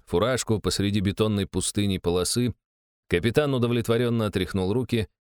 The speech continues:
словно стряхивая пыль. На его лице появилась уже знакомая хитрая ухмылка.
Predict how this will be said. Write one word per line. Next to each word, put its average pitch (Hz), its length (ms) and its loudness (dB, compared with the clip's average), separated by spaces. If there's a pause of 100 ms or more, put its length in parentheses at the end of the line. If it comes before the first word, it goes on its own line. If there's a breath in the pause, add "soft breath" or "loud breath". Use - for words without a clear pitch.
(100)
словно 104 360 0
стряхивая 85 520 0
пыль. 64 260 -10 (580)
На 71 60 0
его 98 180 2
лице 117 320 0
появилась 104 500 0
уже 95 200 2
знакомая 92 600 0
хитрая 87 360 0
ухмылка. 95 520 -4